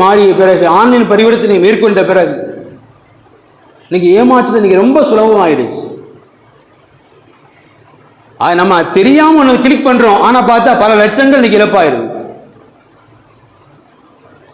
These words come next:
நம்ம போன்ல யதார்த்தமா வருது ஒரு லிங்க், டச் பண்ணா போதும், பல ஆயிரங்களோ பல லட்சங்களோ இழக்கக்கூடிய ஒரு சூழல். அதிலும் குறிப்பாக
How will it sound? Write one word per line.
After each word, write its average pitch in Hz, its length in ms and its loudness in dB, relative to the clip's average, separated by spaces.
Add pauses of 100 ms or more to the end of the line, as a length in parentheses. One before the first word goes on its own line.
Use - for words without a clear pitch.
(920)
நம்ம 170 120 -2 (140)
போன்ல 285 320 2
யதார்த்தமா 311 540 2
வருது 262 200 2
ஒரு 254 160 2
லிங்க், 302 240 2 (600)
டச் 254 240 -4
பண்ணா 330 240 2 (100)
போதும், 277 320 2 (1500)
பல 233 100 -2 (160)
ஆயிரங்களோ 294 520 2
பல 262 100 2 (100)
லட்சங்களோ 302 440 2
இழக்கக்கூடிய 285 540 2
ஒரு 285 180 2
சூழல். 262 300 0 (2500)
அதிலும் 220 340 -2
குறிப்பாக 240 500 0